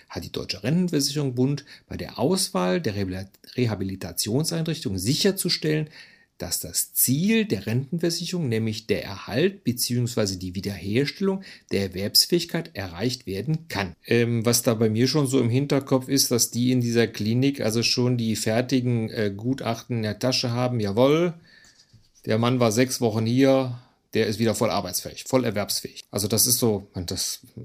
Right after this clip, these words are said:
wollen wir nicht hoffen, dass das so ist, aber das ist so, äh, so eine Geschichte, wo ich so, so ein ganz schlechtes Gefühl hab, wo ich so sage, ja, die schicken mich jetzt auf diese, genau in diese Klinik, weil,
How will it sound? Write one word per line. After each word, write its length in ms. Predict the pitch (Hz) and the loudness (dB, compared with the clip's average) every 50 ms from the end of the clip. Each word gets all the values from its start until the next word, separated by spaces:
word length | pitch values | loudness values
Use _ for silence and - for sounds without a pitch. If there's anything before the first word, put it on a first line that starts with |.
| - - | -16 -12
wollen 220 | 98 90 104 95 | -8 -8 -4 -2
wir 60 | 107 | -2
nicht 140 | 101 92 - | -2 0 0
hoffen, 200 | 107 104 - 110 | 0 0 0 -2
dass 120 | 98 95 - | -4 -2 -2
das 160 | 101 95 - | -2 -2 -2
so 80 | 98 | 0
ist, 180 | 95 123 135 - | 2 2 2 2
aber 240 | - 107 98 107 104 - - - - - - | 2 2 0 0 -2 -2 -14 -20 -20 -16 -6
das 160 | - 101 - | -2 0 2
ist 160 | - 147 131 - | 4 4 4 6
so, 340 | - 135 131 127 127 127 | 6 6 6 4 4 2
äh, 480 | - 120 120 120 120 117 117 117 117 - | 2 2 2 4 4 4 2 0 -2 -2
so 100 | 110 113 | -2 -2
eine 140 | 117 113 107 | -2 -2 -2
Geschichte, 600 | 104 104 - - 113 - - 143 131 131 120 113 | -2 -2 -2 -2 -2 -2 2 2 2 2 2 0
wo 340 | 113 120 120 120 120 120 120 - - - - _ _ _ - - | 0 2 2 4 2 0 -2 -6 -18 -20 -20 _ _ _ -4 -2
ich 140 | 120 120 - | 0 0 2
so, 240 | 139 123 120 120 | 2 2 2 2
so 80 | 117 120 | 2 2
ein 20 | |
ganz 140 | 127 151 156 | 0 0 0
schlechtes 340 | - - 143 131 - 139 123 | 2 2 0 0 0 -2 -4
Gefühl 380 | - - - - 156 147 117 95 | -4 -6 -4 0 2 2 2 2
hab, 160 | 98 - - | 0 -2 -4
wo 40 | 110 | -4
ich 60 | 101 | 0
so 100 | 123 117 | 0 0
sage, 400 | 107 120 123 127 127 131 123 123 - - - - - _ - | 2 4 2 4 2 0 -2 -4 -8 -18 -20 -20 -20 _ -2
ja, 160 | - 110 120 | 2 2 4
die 100 | 131 135 | 4 2
schicken 240 | 127 - 180 175 - | 2 0 0 0 0
mich 120 | 156 123 | 0 2
jetzt 140 | 135 123 - | 2 0 0
auf 120 | - 104 - | -2 -4 -2
diese, 240 | 127 147 165 156 | -2 0 0 2
genau 240 | - 135 131 151 165 | 2 2 2 2 2
in 120 | - 127 117 | 0 0 0
diese 340 | 120 156 175 180 185 170 | 2 2 4 4 4 2
Klinik, 560 | 165 170 - - 160 160 170 170 170 170 - 131 | 2 -4 -4 -2 0 2 4 4 2 2 0 0
weil, 500 | 117 120 135 147 160 160 165 156 151 | 2 2 4 4 2 2 0 -2 -6